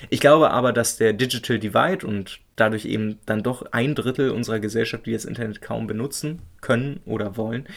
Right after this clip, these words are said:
dass es dadurch eben nicht möglich ist, das in digitalisierter Form zu machen. Und ich halte das auch für falsch. Ich glaube, dass wir Vereinsräte tatsächlich auf einer demokratischen Ebene einfach so stattfinden lassen können und das analog und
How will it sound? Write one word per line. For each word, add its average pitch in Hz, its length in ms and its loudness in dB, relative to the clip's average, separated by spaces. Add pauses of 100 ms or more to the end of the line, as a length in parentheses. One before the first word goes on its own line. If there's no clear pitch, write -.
(320)
dass 123 160 0
es 139 140 -2
dadurch 135 300 2
eben 131 180 -2
nicht 127 240 -2
möglich 127 400 0
ist, 120 240 -2 (180)
das - 280 0
in 127 180 -4
digitalisierter 117 680 -2
Form 110 280 -6
zu 107 140 -6
machen. 101 260 -6
Und 113 80 -6
ich 113 120 -6
halte 143 200 0
das 117 160 -6
auch - 120 -6
für - 120 -10
falsch. - 480 -6 (240)
Ich - 140 0
glaube, 196 520 2 (140)
dass 123 240 2
wir 127 140 0
Vereinsräte 139 800 0
tatsächlich 151 640 0 (260)
auf 127 260 4
einer 120 420 2 (200)
demokratischen 135 960 -2 (140)
Ebene 123 560 2 (260)
einfach - 320 0
so - 140 -4
stattfinden 127 500 0
lassen 107 300 -4
können 127 240 -4
und 113 160 -2
das 117 200 0
analog 113 640 -2 (460)
und 120 480 2